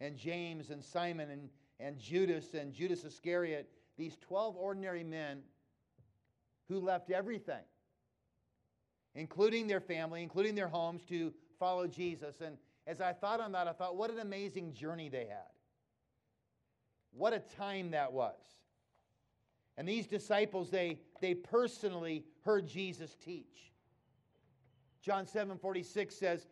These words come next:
"Never man spake like this man." These disciples, they, they watched and they heard Jesus pray.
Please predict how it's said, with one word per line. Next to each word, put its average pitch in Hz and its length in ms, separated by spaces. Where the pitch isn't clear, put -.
"Never 196 280
man 175 220
spake 165 300
like 147 180
this 135 180
man." 110 180
These 202 240
disciples, 202 640
they, 180 260
they 180 140
watched 190 520
and 190 120
they 175 100
heard 202 280
Jesus 170 420
pray. 175 460